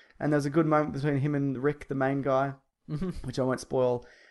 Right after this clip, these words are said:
Speaker 1: There's a lot of it that I like, but it's just not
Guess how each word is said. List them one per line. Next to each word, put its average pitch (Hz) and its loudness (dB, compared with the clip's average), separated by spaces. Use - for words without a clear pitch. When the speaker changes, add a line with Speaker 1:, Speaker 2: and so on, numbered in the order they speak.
Speaker 1:
There's 185 4
a - 4
lot 269 12
of 240 12
it 240 6
that 220 6
I 202 12
like, 185 10
but 165 6
it's 165 6
just 175 -4
not 175 4